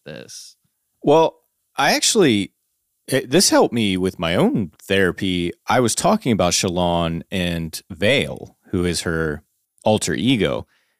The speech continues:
Speaker 2: And really, Vale is who Shallan wishes she was. If she didn't have all of these responsibilities and, and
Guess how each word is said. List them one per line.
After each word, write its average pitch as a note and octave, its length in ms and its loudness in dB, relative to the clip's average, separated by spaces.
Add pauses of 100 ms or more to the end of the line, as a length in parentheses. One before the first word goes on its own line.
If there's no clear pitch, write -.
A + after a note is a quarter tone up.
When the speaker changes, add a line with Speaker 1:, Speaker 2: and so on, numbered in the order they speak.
(100)
Speaker 2:
And A#2 340 0
really, E3+ 300 6
Vale A#2+ 480 4
is F2 200 0
who G2 100 0
Shallan F2 560 -2
wishes F2 400 0
she - 220 0
was. D#2 640 -2 (500)
If G#2+ 240 0
she D#3+ 160 2
didn't F3+ 180 2
have C#3+ 200 2
all C3 160 4
of A#2+ 120 -2
these A#2 240 -2
responsibilities A2+ 1500 2
and, F2 400 -4
and F2 600 -4